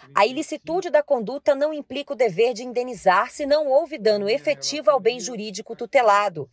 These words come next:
Com esse entendimento, mesmo determinando o cancelamento do protesto indevido de dois cheques, realizado depois do prazo para execução cambial, mas dentro dos cinco anos que possibilitam a cobrança por outras vias,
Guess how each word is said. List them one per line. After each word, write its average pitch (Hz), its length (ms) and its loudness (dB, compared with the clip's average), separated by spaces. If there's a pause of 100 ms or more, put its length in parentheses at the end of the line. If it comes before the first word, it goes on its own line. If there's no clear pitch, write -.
(320)
Com 185 220 4
esse 254 200 4
entendimento, 269 680 -2 (220)
mesmo 285 400 2
determinando 240 680 0
o - 20 -10
cancelamento 285 720 0
do 247 120 -6
protesto 202 480 0
indevido 160 480 -2
de 175 100 -8
dois 214 300 4
cheques, - 480 0 (180)
realizado 208 640 2
depois 240 480 0
do 196 100 -12
prazo 208 400 0
para 202 180 2
execução 214 500 -6
cambial, 214 500 2 (180)
mas 214 300 -2
dentro 285 320 -2
dos 247 160 -8
cinco 285 400 0
anos 247 220 -4
que 254 100 -12
possibilitam 247 840 -2
a 170 60 -4
cobrança 180 480 -2
por 175 160 -8
outras 226 340 2
vias, 214 360 0